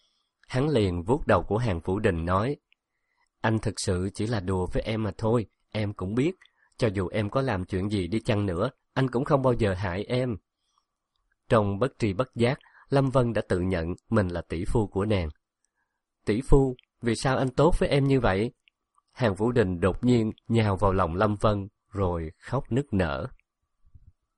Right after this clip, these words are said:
Chương một trăm bảy mươi mốt, không có tuổi thơ. Lâm Vân đeo ba lô trên lưng, trong đầu suy nghĩ, những người này rốt cuộc là ai?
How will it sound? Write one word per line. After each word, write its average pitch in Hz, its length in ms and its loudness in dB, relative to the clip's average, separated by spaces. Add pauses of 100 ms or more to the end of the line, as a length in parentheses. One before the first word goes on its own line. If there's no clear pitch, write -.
(2250)
Chương 113 360 0
một 90 200 -4
trăm 101 300 0
bảy 87 160 0
mươi 113 160 0
mốt, 110 220 2 (500)
không 107 320 -2
có 123 100 -2
tuổi 87 280 -4
thơ. 101 260 -2 (1300)
Lâm 135 240 2
Vân 120 260 4
đeo 120 180 2
ba 117 140 2
lô 113 240 2
trên 107 180 0
lưng, 110 300 0 (280)
trong 147 180 2
đầu 101 200 4
suy 127 220 -2
nghĩ, 104 300 -2 (320)
những 123 160 2
người 123 180 2
này 95 240 0
rốt 165 180 2
cuộc - 220 0
là 98 100 2
ai? 135 320 0